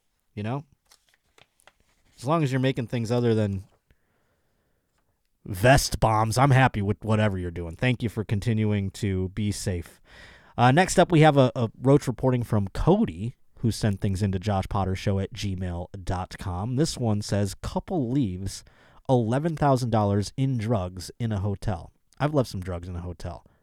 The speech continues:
Never quite that amount, I'll tell you what. It is scary, though, when you leave drugs in the hotel. You're like, "Shit, the maid's gonna find my fucking weed." <laughs> "Oh, my lord. Did I leave a Xanax on the table?"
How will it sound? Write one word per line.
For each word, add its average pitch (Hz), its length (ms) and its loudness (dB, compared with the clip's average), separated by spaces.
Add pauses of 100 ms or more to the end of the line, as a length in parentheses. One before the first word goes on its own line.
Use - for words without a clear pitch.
(140)
Never 127 240 0
quite 120 280 -2
that 107 200 -2
amount, 82 480 -14 (240)
I'll 98 100 -10
tell 104 180 -6
you 92 140 -4
what. 98 180 -6 (1040)
It 160 120 4
is 262 120 4
scary, 190 320 6
though, 135 120 6
when 123 100 2
you 120 80 0
leave 131 160 0
drugs 120 280 0
in 127 60 -6
the 113 60 0
hotel. 117 180 -2
You're 110 100 -2
like, - 100 -14 (160)
"Shit, 208 420 -2 (680)
the 208 100 2
maid's 196 360 2
gonna 180 140 -2
find 160 300 -4
my 147 180 -4
fucking 151 520 -8
weed." 180 600 -6 (640)
<laughs> - 680 -20
"Oh, 180 220 0
my 160 180 -2
lord. 165 640 -2
Did 185 120 0
I 185 60 4
leave 175 180 -2
a 156 40 -2
Xanax 156 480 -2 (120)
on 151 260 0
the 156 100 0
table?" 165 540 -4